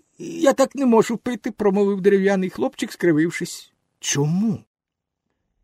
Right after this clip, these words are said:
"Мені заважає подушка, що лежить у мене в ногах". Фея забрала подушку.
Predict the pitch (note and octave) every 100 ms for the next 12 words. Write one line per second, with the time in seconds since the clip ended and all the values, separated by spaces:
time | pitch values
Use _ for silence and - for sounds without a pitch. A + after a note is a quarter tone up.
0 | _ _ - F#4+ F#4 - E4+ D#4 C#4 C4
1 | A#3+ A3+ - A3 D3 B2 - C#3+ E3 D#3+
2 | C#3+ D3 C#3+ C3+ C#3 D#3 C3+ C#3+ - _
3 | _ _ _ _ _ _ _ - C3 C3
4 | C3 B2 B2+ B2+ A#2 C3 A2+ A#2 - A#2+